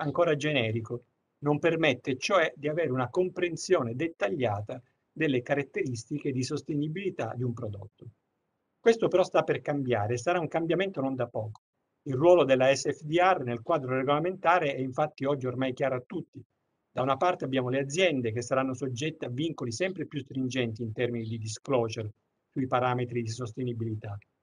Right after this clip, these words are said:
Dall'altra abbiamo la S F D R che obbliga gli asset manager alla trasparenza informativa sulle caratteristiche di sostenibilità degli investimenti che fanno. E poi la nuova mifid due chiede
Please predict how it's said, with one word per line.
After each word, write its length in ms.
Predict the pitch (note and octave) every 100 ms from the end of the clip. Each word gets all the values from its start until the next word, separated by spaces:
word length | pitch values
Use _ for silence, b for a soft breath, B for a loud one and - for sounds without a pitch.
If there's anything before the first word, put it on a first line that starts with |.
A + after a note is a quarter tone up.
| _ _
Dall'altra 360 | F3 A3+ B3+
abbiamo 260 | C3+ C3 C3
la 180 | B2+ C3+
S 140 | C3+
F 160 | C#3+ -
D 80 | F3
R 280 | G3+ A#2+
che 120 | G#2+ C#3+
obbliga 360 | D3 C3 C3 C3 B2+ B2
gli 140 | B2
asset 240 | C#3 C#3 F#3+
manager 420 | D#3 F3+ D3+ C3
alla 160 | B2+ B2
trasparenza 580 | C3 B2+ C#3+ C3+ C3+
informativa 720 | C3+ B2 B2+ C#3+ C#3 G3 B2 G#2+ _ _ _ _
sulle 240 | - C#3
caratteristiche 680 | C3+ C3 B2+ C#3+ D3 - B2+
di 100 | B2+
sostenibilità 760 | B2 B2 - C3+ B2+ C3 C3 C3+
degli 160 | B2+
investimenti 540 | B2 B2 A#2+ C3 B2 B2
che 100 | B2+
fanno. 460 | B2 A#2 G#2+ A#2 - _
E 160 | - G3+
poi 180 | - A#3+
la 80 | G#3
nuova 260 | D3 E3
mifid 340 | E3 D#3+ F#3 D#3
due 360 | A2+ A2 A2+ _ _ _ _ _
chiede 540 | - E3+ D3+ B2+ A#2+